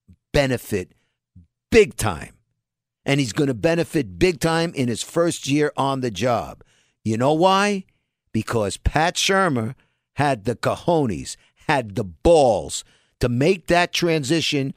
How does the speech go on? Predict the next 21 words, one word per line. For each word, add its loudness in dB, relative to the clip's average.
after 0
two 0
games -2
into -4
the -2
season. -4
He 0
had 0
the 0
balls 2
to 0
take 0
a 2
rookie 0
quarterback 0
and 0
put 2
him -2
in 0
Daniel -2
Jones. -8